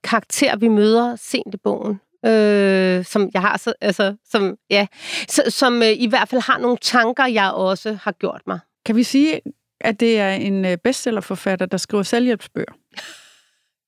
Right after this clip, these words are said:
Speaker 1: Det kan vi.
Speaker 2: Ja, og hun sælger jo,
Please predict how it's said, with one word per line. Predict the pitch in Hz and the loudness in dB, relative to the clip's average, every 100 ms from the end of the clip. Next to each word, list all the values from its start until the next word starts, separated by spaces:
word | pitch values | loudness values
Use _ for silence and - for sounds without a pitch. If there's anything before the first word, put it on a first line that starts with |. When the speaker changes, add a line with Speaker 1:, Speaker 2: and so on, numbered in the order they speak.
| - | -4
Speaker 1:
Det | 262 | -2
kan | 147 | -2
vi. | - - _ - | -6 -10 _ -2
Speaker 2:
Ja, | 175 160 - - - - | -2 -2 -12 -18 -12 -2
og | 208 | 2
hun | 240 | 2
sælger | - 262 254 | 2 0 2
jo, | 240 214 202 | 2 2 0